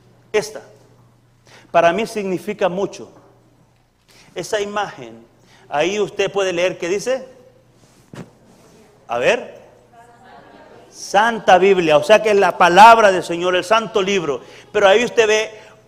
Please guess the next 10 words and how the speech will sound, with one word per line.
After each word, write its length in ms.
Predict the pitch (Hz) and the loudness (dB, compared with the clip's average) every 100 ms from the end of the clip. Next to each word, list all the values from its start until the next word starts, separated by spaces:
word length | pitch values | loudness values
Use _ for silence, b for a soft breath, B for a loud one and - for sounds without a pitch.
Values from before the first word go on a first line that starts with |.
| _ _ _ | _ _ _
una 260 | 240 262 | -4 -4
llave, 420 | 220 233 190 127 107 - - _ _ _ _ _ _ _ | 2 4 4 -2 -10 -20 -20 _ _ _ _ _ _ _
pero 160 | 143 | -6
en 80 | 151 | -4
esa 180 | 196 190 | -4 -2
llave 300 | 175 185 180 | 0 0 0
ve, 340 | 165 175 165 - - _ _ _ _ _ _ _ _ _ _ _ _ _ _ _ | -2 -4 -4 -12 -20 _ _ _ _ _ _ _ _ _ _ _ _ _ _ _
¿qué 100 | 160 | -4
ve 140 | 180 | -2
ahí? 340 | 180 214 - | -2 -4 -14